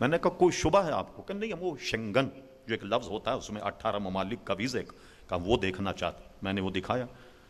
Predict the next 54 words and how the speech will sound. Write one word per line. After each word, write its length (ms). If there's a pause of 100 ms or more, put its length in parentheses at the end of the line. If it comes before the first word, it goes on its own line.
(400)
वो 80
पूछा, 300
"कहाँ?" 280
"ये 120
मैंने 180
बोर्डिंग 340
कार्ड 220
है।" 140 (100)
"कहाँ 180
जा 180
रहे 120
हैं?" 80
मैंने 220
कहा, 140
"देखिए, 280
मैं 120
जा 140
रहा 100
हूँ 100
फलां 260
शहर।" 320 (500)
कहने 140
लगे, 100
"बस 180
ठीक 240
है, 60
आप 120
जाइए।" 300 (400)
मैंने 120
पूछा, 340
"क्या 220
मसला 320
हुआ?" 260 (360)
कहने 140
लगे, 180
"आप 240
जो 80
इधर 320
उधर 220
देखते 440
हुए 140
जा 220
रहे 140
थे, 140
किसी 280
दुकानदार 640
ने 100
टेलीफोन 440
कर 200
दिया, 220
कोई 220
तकरीबकार 580
आ 100
गया, 240